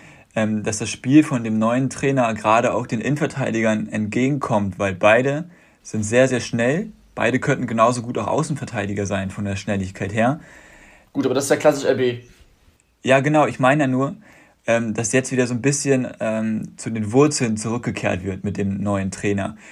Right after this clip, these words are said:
Speaker 1: Weil unter Nagelsmann war's teilweise schon sehr, sehr ballbesitzlastig.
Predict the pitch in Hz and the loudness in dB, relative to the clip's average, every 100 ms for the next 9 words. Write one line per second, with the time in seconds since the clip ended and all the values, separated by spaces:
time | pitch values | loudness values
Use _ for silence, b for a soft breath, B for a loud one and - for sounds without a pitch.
0 | B - 110 113 113 117 135 131 127 123 | B -4 0 0 4 4 4 2 2 2
1 | 117 117 131 117 117 107 113 113 107 123 | 2 2 2 2 2 0 -4 -4 4 6
2 | 120 107 104 98 107 107 104 101 110 110 | 6 6 2 6 6 6 0 -2 0 -2
3 | - 147 156 | 0 -4 -4